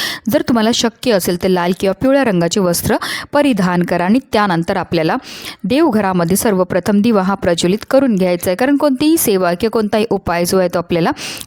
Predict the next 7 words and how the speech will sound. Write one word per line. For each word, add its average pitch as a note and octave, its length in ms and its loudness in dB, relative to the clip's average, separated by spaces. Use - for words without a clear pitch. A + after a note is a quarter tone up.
अग्नीच्या A3+ 420 2
साक्षीने F3 520 0
करायचा F3+ 500 0
आहे. F3 200 0
त्यानंतर G3 440 0
सूर्यदेवाला F#3+ 680 0
आपल्याला F3 200 0